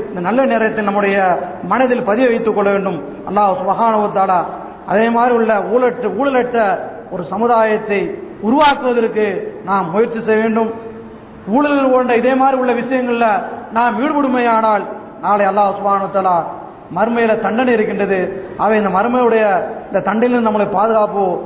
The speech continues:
தேட வேண்டும், தேடுவதற்கு முயற்சி செய்ய வேண்டும். அல்லாஹ் சுப்ஹானஹு வ தஆலா ஒரு ஊழலற்ற சமுதாயத்தை உருவாக்கக்கூடிய நல்ல எண்ணத்தை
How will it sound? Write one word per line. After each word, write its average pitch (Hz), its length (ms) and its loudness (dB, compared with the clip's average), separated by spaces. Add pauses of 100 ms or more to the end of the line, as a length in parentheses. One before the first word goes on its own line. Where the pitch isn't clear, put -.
(460)
தேட 208 260 4
வேண்டும், 190 380 -2
தேடுவதற்கு 202 580 2
முயற்சி 208 260 0
செய்ய 185 200 0
வேண்டும். 180 280 -2 (240)
அல்லாஹ் 190 200 2
சுப்ஹானஹு 180 640 0
வ 196 120 0
தஆலா 180 360 2 (360)
ஒரு 180 500 0 (120)
ஊழலற்ற 226 420 4
சமுதாயத்தை 196 880 0 (380)
உருவாக்கக்கூடிய 202 840 0 (260)
நல்ல 269 360 2
எண்ணத்தை 240 800 -2